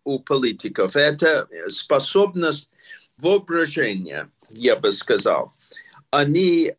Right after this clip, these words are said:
должны понимать и принимать идею, что люди могут исходить от совершенно других нравственных соображений.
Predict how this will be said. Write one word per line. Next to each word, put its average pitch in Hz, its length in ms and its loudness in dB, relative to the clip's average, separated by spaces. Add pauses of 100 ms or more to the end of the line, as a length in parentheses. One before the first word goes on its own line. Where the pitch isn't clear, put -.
должны 190 640 -2
понимать 175 800 -2 (340)
и 156 200 6
принимать 180 920 2
идею, 151 640 -4
что - 300 0
люди 190 400 -4
могут 160 560 0
исходить 156 760 -2 (100)
от 139 220 2
совершенно 165 680 -2
других 156 720 -2 (480)
нравственных 147 960 -2 (160)
соображений. 151 880 0